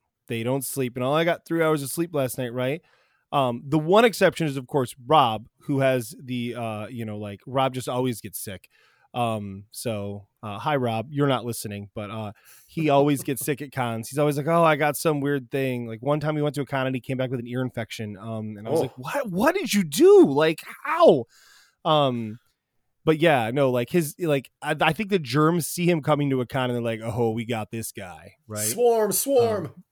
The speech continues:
Speaker 1: which is funny 'cause he's normally not a guy who gets sick that often, but you put him in a con, he's gonna get sick.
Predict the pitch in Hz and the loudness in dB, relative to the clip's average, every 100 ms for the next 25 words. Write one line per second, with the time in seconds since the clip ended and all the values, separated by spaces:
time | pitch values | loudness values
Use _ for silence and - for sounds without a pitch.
0 | - 302 262 226 311 311 226 220 214 226 | 2 4 4 4 6 6 4 -2 2 4
1 | 262 269 214 202 196 196 180 156 - 247 | 6 4 6 6 8 6 6 0 -4 0
2 | 185 139 - 139 143 180 220 190 175 - | 4 4 2 -4 -4 -2 0 2 0 0
3 | 175 143 135 123 143 131 120 135 107 | 0 2 0 -2 -2 -2 -6 -6 -8